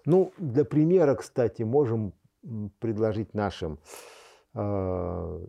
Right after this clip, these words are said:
и также материалы, как бы сейчас сказали, смесь, а также газетная реклама и разного рода объявления.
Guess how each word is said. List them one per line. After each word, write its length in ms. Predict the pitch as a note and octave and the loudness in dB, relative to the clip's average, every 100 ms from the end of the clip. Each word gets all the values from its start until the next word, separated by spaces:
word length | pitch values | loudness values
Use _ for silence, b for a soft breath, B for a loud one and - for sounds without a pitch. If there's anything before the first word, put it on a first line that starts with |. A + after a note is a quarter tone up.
| - | -2
и 400 | F#3+ G#3 - C#3 | 0 0 -4 -4
также 500 | D#3+ D#3 B2+ C#3+ B2 - _ _ _ _ _ _ | 2 2 4 2 2 -8 _ _ _ _ _ _
материалы, 680 | A#2+ A2+ A2+ G#2 D3 C3+ A2+ | -6 -4 -2 2 2 2 2
как 200 | A#2+ G#2 | 2 2
бы 120 | G#2+ | -2
сейчас 260 | - G#2 - | -2 -4 -2
сказали, 920 | - F#2 A2 B2 A2 G#2 G2 F#2 E2 D#2+ _ _ | -4 0 2 2 0 -2 -2 -4 -8 -14 _ _
смесь, 500 | - F#2+ - - - - - | -10 -8 -6 -10 -20 -12 -4
а 100 | C3+ | 0
также 480 | C#3 A2+ B2 A#2+ - - | 0 2 2 2 0 -2
газетная 720 | B2+ A#2+ A2 A2 - G2 F2+ | 2 4 4 2 2 -2 2
реклама 720 | E2+ - C3 E3+ F3+ E3+ C#3 - | 0 2 2 4 2 0 -2 -6
и 300 | C#3 D#3+ D3+ - - | -2 0 0 -4 -4
разного 460 | A2+ B2+ A#2 A#2 | 0 2 2 2
рода 220 | G#2 G2 G#2 | 2 2 0
объявления. 640 | F2+ F#2+ E2+ D2 C#2+ C#2 | 0 -2 -2 -4 -8 -14